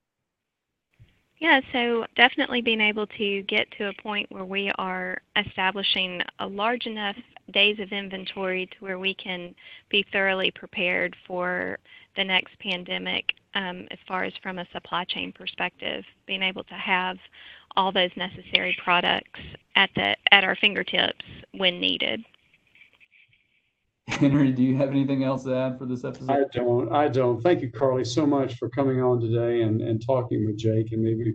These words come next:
Speaker 3: thoroughly enjoyed it. Thanks for teaching us a lot about supply chain and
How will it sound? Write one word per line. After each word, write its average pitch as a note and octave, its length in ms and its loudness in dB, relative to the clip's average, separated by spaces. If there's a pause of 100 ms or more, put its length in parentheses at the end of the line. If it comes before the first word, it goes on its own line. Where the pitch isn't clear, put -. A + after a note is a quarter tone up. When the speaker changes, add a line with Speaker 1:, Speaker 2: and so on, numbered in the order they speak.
Speaker 3:
thoroughly A#2+ 300 2
enjoyed A2 360 2
it. G#2 100 0 (1000)
Thanks A#2 200 0
for A2+ 100 -4
teaching C#3+ 380 0
us A2+ 100 -2
a C3 60 -2
lot C3 120 4
about A#2+ 280 -2
supply B2+ 400 0
chain C3 480 0
and A2+ 280 2